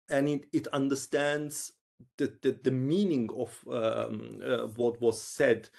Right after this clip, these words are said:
and not the, the words. So this is actually a semant-, semantical representation, what we call a semantical,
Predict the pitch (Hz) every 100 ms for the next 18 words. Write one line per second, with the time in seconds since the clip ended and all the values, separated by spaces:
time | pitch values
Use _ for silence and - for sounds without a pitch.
0 | - - _ 139 131 131 143 147 143 -
1 | _ _ - 127 113 123 107 156 147 -
2 | - - - - - 113 131 160 147 131
3 | - 135 123 - 120 120 147 151 - -
4 | 143 131 143 - 131 117 113 127 110 110
5 | 131 139 - 110 107 117 127 120 113 -
6 | 117 127 147 127 - 107